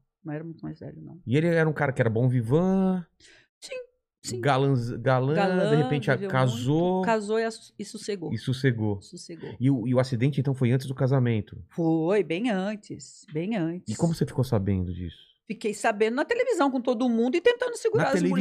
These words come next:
Speaker 1: mulher.
Speaker 2: pela televisão?
Speaker 1: Não, amor, eu fiquei sabendo na televisão.
Speaker 2: Ah,
Speaker 1: Nós
Speaker 2: tá,
Speaker 1: estávamos
Speaker 2: tá.
Speaker 1: gravando um programa e veio a notícia que aconteceu isso com ele no Rio de Janeiro.
Speaker 2: Tinha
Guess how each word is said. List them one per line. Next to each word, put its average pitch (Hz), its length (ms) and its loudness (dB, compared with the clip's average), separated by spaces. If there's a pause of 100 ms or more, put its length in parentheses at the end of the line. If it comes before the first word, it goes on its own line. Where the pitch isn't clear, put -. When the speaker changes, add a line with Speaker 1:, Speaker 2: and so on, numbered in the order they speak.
Speaker 1:
mulher. - 320 0
Speaker 2:
pela 156 180 4
televisão? 143 580 2
Speaker 1:
Não, 320 320 2
amor, 226 360 0
eu 185 80 -2
fiquei 226 260 -8
sabendo 196 580 2
na 277 120 6
televisão. 285 440 0
Speaker 2:
Ah, 233 140 4
Speaker 1:
Nós - 140 2
Speaker 2:
tá, 147 80 2
Speaker 1:
estávamos 247 380 2
Speaker 2:
tá. 226 40 -8
Speaker 1:
gravando 220 600 0
um 262 40 0
programa 185 720 2
e 254 60 2
veio 202 260 2
a 226 40 -2
notícia 269 500 -4
que 269 60 -2
aconteceu 233 440 -4
isso 220 160 -6
com 240 160 -4
ele 233 160 -2
no 240 80 -4
Rio 240 140 -2
de 220 80 -8
Janeiro. 247 460 0
Speaker 2:
Tinha 135 280 0